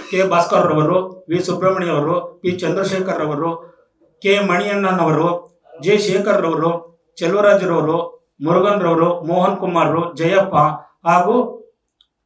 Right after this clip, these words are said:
ಅರುಣ್ ಕುಮಾರ್ ರವರು ಮುಂತಾದವರು ನಾಯಕರುಗಳು ನಿರಂತರವಾಗಿ ಹೋರಾಟ ಮತ್ತು ಸತ್ಯಾಗ್ರಹ ಮಾಡ್ತಾ ಬಂದಿರ್ತೀವಿ. ಈ ಕಲ್ಯಾಣ ಮಂಡಳಿಯಲ್ಲಿ ಜಾರಿಯಾಗಿರುವ ಶ್ರಮಿಸುತ್ತಿ-, ಶ್ರಮಿಸುತ್ತಿದ್ದಾವೆ.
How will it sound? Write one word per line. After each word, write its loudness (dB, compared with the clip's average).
ಅರುಣ್ 4
ಕುಮಾರ್ 2
ರವರು 0
ಮುಂತಾದವರು 0
ನಾಯಕರುಗಳು 0
ನಿರಂತರವಾಗಿ -2
ಹೋರಾಟ 4
ಮತ್ತು -2
ಸತ್ಯಾಗ್ರಹ -2
ಮಾಡ್ತಾ -2
ಬಂದಿರ್ತೀವಿ. -4
ಈ 4
ಕಲ್ಯಾಣ 2
ಮಂಡಳಿಯಲ್ಲಿ 0
ಜಾರಿಯಾಗಿರುವ 2
ಶ್ರಮಿಸುತ್ತಿ-, -6
ಶ್ರಮಿಸುತ್ತಿದ್ದಾವೆ. 0